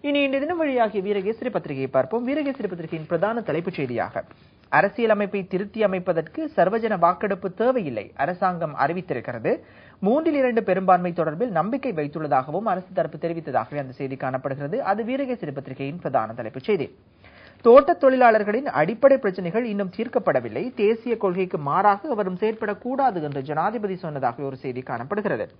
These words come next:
தோட்டப்புறங்களுக்கென பல்வேறு அபிவிருத்தி வேலை திட்டங்கள் முன்வைக்கப்பட்ட போதிலும் தொழிலாளர்களின் அடிப்படை பிரச்சனைகள் முழுமையாக தீர்க்கப்படாமலே உள்ளன.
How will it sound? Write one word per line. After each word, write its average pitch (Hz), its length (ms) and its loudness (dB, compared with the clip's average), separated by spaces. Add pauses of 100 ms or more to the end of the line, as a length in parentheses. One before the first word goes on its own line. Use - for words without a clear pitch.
(540)
தோட்டப்புறங்களுக்கென 233 960 4
பல்வேறு 254 520 2
அபிவிருத்தி 214 500 0
வேலை 170 260 0
திட்டங்கள் 196 480 -2
முன்வைக்கப்பட்ட 196 640 -2
போதிலும் 139 580 -6
தொழிலாளர்களின் 214 680 2
அடிப்படை 240 580 -2
பிரச்சனைகள் 180 560 -6
முழுமையாக 220 540 -4
தீர்க்கப்படாமலே 170 760 -4
உள்ளன. 139 340 -4